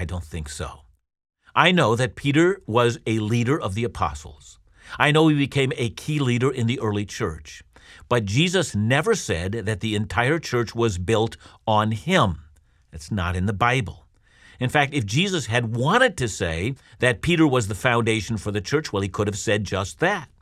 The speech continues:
He would have said, "You are Peter, and on you and on your successors I will build my church."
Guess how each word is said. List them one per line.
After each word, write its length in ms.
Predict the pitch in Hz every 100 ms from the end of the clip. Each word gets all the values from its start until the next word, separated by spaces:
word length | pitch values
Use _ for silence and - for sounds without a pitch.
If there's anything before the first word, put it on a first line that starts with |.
| _ _ _ _ -
He 140 | - 135
would 220 | 113 175
have 180 | 196 165
said, 300 | - 113 110
"You 160 | 113
are 100 | 123
Peter, 440 | 127 - 139 104 131
and 220 | - 117
on 300 | 127 123 120
you 600 | 110 117 220 151 156 208 - - -
and 220 | 139 180
on 220 | 156 151
your 160 | 143 143
successors 800 | 135 156 - 143 131 - 160 -
I 120 | 123
will 160 | 123 120
build 280 | 101 104 101
my 200 | 110 113
church." 600 | - - 90 85 - -